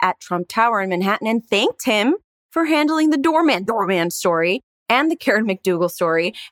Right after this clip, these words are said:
and invited him to the inauguration. Later, in the summer of two thousand seventeen, Trump invited Pecker to the White House for dinner to thank him for his help during the campaign.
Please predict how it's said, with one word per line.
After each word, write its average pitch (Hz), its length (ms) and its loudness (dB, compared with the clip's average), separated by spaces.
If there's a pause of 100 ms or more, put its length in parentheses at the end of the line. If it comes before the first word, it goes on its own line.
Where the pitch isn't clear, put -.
and 269 180 2
invited 208 380 0
him 226 140 -2
to - 120 -12
the 240 120 0
inauguration. 208 760 0 (300)
Later, 254 480 2
in 226 160 -2
the 208 80 0
summer 220 240 0
of 196 100 -2
two 208 140 -4
thousand 175 320 -2
seventeen, 196 800 -2 (160)
Trump 262 260 0
invited 196 440 -2
Pecker 170 280 -6
to 190 140 -6
the 247 100 -2
White 247 300 -4
House - 340 -6
for 196 140 -4
dinner 269 540 -2
to 190 100 -4
thank 294 340 -2
him 190 120 -4
for 196 100 -10
his 214 200 -4
help 160 220 -4
during 165 220 -2
the 165 80 -2
campaign. 190 600 -6